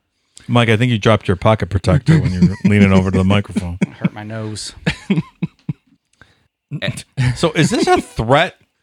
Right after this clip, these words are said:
Speaker 1: to him, or are they trying to warn him and help him? What do you think?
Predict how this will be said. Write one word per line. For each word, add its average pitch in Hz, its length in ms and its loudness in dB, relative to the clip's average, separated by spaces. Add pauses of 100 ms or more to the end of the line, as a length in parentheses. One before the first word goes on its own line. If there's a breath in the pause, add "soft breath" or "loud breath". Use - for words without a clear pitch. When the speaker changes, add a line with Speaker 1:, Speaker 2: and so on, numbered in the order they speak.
(140)
Speaker 1:
to 151 120 -4
him, 170 300 2
or 190 60 -10
are 127 180 2
they 120 140 -2
trying 127 340 -2
to 113 100 0
warn 107 480 0
him 95 160 -2
and 90 100 -4
help 101 320 -4
him? 82 300 -12 (320)
What 135 80 -12
do 127 40 -4
you 113 60 -4
think? 92 440 -6